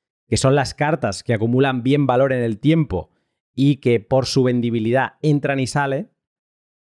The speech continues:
Y yo creo que también podríamos decir que hay joyas, como podría ser, pues esto, la carta única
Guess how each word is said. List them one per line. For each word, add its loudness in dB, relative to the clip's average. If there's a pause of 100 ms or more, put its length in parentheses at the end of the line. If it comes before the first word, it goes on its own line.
(120)
Y 0
yo 4
creo 0
que 0
también 0
podríamos 0
decir -6 (120)
que 0
hay -4
joyas, -4 (240)
como -2
podría -6
ser, -8
pues -8
esto, -8
la -14
carta -6
única 0